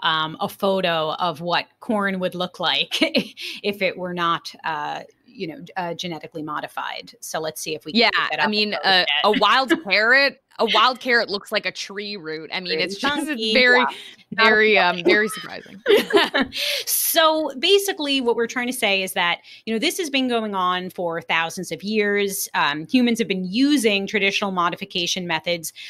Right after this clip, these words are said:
Speaker 1: like what Andrea described, selective breeding, crossbreeding, um, to breed plants and animals with more desirable, desirable traits.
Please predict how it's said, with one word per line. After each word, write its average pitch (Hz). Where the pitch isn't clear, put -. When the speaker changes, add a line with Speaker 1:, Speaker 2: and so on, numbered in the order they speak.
Speaker 1:
like 247
what 233
Andrea 196
described, 160
selective 180
breeding, 175
crossbreeding, 165
um, 165
to -
breed 160
plants 254
and 175
animals 190
with 180
more 175
desirable, 160
desirable 170
traits. 143